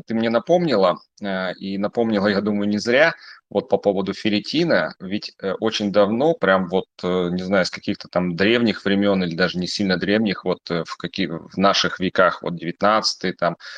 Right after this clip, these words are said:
было же просто полезность, э, кровопускания, то есть нужно обновлять кровь, то есть, э, поэтому, видимо, от одного другое, э, идёт, и, соответственно, это для, ну, не знаю, как насчёт для всех,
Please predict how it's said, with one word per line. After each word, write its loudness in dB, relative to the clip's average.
было 4
же 0
просто 4
полезность, 0
э, -4
кровопускания, -2
то -4
есть -6
нужно -2
обновлять 2
кровь, 0
то -14
есть, -12
э, -4
поэтому, -2
видимо, 2
от 0
одного 4
другое, 4
э, -8
идёт, 0
и, -6
соответственно, 0
это 4
для, 2
ну, -2
не 0
знаю, 4
как -4
насчёт 0
для 4
всех, 0